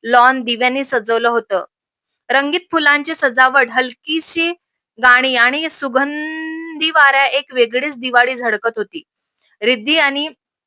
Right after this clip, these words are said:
साहिल आत गेल्या. क्षणातच सगळ्यांचे लक्ष त्यांच्याकडे गेलं. दोघंही सुंदर दिसत होते. "वाह,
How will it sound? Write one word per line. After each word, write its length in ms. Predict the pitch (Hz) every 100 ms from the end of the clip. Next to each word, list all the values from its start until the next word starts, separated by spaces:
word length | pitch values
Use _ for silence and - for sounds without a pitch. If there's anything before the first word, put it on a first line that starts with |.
| _ _ _ _ -
साहिल 340 | - 220 240 240
आत 240 | 220 233 226
गेल्या. 220 | 240 185
क्षणातच 840 | - - 233 233 254 - 294 320 _ _ _ -
सगळ्यांचे 520 | - 247 240 240 269
लक्ष 200 | 247 -
त्यांच्याकडे 560 | 254 240 226 233 233 233
गेलं. 240 | 220 180 180
दोघंही 460 | 240 233 269 339
सुंदर 420 | 349 277 254 262 285
दिसत 220 | 269 262
होते. 360 | 247 233 180 - _ _ _ 196
"वाह, 320 | 240 262